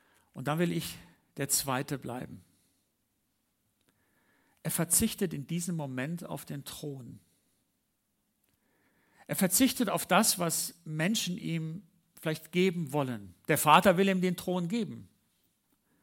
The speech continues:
Aber Jonathan spürt,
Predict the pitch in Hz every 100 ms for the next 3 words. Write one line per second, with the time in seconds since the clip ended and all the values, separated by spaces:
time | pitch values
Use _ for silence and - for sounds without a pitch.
0 | _ _ _ _ _ _ _ _ _ 160
1 | 165 165 196 185 175 - - - 196 165
2 | 165 - -